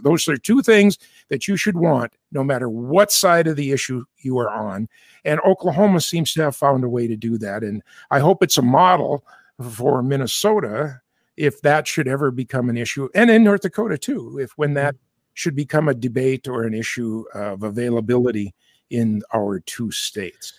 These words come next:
Speaker 1: So.
Speaker 2: I agree. You know, I, I, I like what you brought up about Oklahoma. I do think that Colorado did some things right too, and how it did its
Speaker 1: Yep.
Speaker 2: tax structure.
Speaker 1: Yep.
Speaker 2: Um, and I think that
Speaker 1: California, not so much.
Speaker 2: Not, no, no one is saying California did. California has a,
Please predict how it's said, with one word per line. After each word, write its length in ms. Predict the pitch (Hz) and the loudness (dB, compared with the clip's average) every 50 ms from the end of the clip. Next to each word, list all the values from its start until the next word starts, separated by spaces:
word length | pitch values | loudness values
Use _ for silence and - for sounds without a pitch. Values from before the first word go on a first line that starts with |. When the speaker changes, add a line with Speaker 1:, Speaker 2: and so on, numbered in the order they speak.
| _ | _
Speaker 1:
So. 60 | - - - - _ _ _ _ | -20 -20 -20 -20 _ _ _ _
Speaker 2:
I 140 | - 208 220 | 2 4 4
agree. 340 | 220 208 208 - 175 165 156 | 4 4 4 6 6 6 6
You 140 | 147 147 160 | 6 4 6
know, 340 | 170 165 165 160 165 160 - | 6 6 6 6 4 0 0
I, 380 | 175 175 180 190 190 190 190 190 - | 2 4 4 4 4 4 2 0 0
I, 220 | - 175 180 180 180 - 175 170 - | 0 0 0 0 0 -4 -4 -2 -2
I 80 | 165 160 | 0 2
like 180 | 165 180 180 | 2 0 0
what 140 | 240 226 - | -2 -4 -6
you 60 | 226 | -4
brought 140 | 214 202 180 | 0 0 2
up 120 | 175 175 170 | 2 0 0
about 180 | 175 175 - | -2 -2 0
Oklahoma. 720 | 139 143 - - 160 147 - 143 135 139 143 143 139 139 - | 0 -2 -2 -4 -4 -4 -4 -6 -4 -4 -2 -4 -4 -4 -2
I 100 | - 160 | 0 0
do 160 | 156 165 202 196 | 0 0 -2 -4
think 220 | - 240 226 226 | -4 -4 0 2
that 180 | 220 214 220 - | 2 0 2 0
Colorado 400 | - 185 185 185 180 175 180 175 | -2 0 0 2 2 2 2 2
did 180 | 170 175 170 | 0 -4 -8
some 140 | - 180 165 | -6 -8 -8
things 300 | 151 - 165 160 147 147 | -6 -6 -6 -6 -4 0
right 200 | 160 147 139 - | 0 0 0 0
too, 340 | - - - 151 147 147 151 | -4 -8 -4 -2 0 0 0
and 140 | 147 139 135 | 0 -2 -4
how 520 | - - 139 131 131 135 135 135 135 131 - - | -4 -2 -2 0 2 4 4 4 2 0 -2 -2
it 220 | - 139 135 - - | -2 -2 -2 -2 -2
did 160 | 143 139 139 | -2 0 0
its 280 | 135 131 - - - - | -2 -4 -6 -8 -4 0
Speaker 1:
Yep. 80 | 135 | 0
Speaker 2:
tax 200 | - - - - - | 0 0 -2 -8 -12
structure. 640 | - - 143 - - - - 175 170 190 226 233 226 - - - - | -12 -12 -14 -16 -12 -2 2 4 4 4 2 0 -6 -12 -20 -18 -12
Speaker 1:
Yep. 160 | 123 113 147 | -8 -2 0
Speaker 2:
Um, 340 | 160 151 143 135 123 123 127 _ _ _ _ _ - | 2 2 2 2 0 -4 -8 _ _ _ _ _ -2
and 180 | - - - 180 | 0 2 4 6
I 100 | 175 170 | 6 6
think 100 | 160 - | 4 4
that 60 | 277 | 4
Speaker 1:
California, 460 | 170 180 190 190 202 196 196 196 175 135 | 4 4 6 6 6 6 6 6 4 2
not 260 | 135 143 156 165 - | 0 0 0 0 0
so 160 | - - 202 | 2 2 4
much. 380 | 214 170 233 359 262 294 254 220 | 4 4 4 4 4 4 4 4
Speaker 2:
Not, 280 | 180 180 196 208 202 - - 151 | 4 2 2 2 0 -4 -6 -2
no, 360 | 151 196 208 233 240 240 - | 2 6 6 8 6 6 2
no 220 | 208 196 214 226 233 | 0 4 6 6 8
one 220 | 254 269 269 269 | 8 6 6 6
is 200 | 269 269 269 - | 6 6 4 4
saying 300 | - 269 247 247 254 247 | 2 2 4 4 4 2
California 640 | 247 247 247 233 240 240 240 240 247 233 220 196 185 | 2 2 4 4 4 4 4 4 2 2 2 2 2
did. 220 | 160 165 160 160 160 | 2 2 2 2 2
California 460 | 190 202 208 220 220 233 226 233 214 | 4 4 4 4 4 2 2 2 2
has 180 | 208 190 175 | 2 2 2
a, 160 | 190 165 151 | 2 -2 -2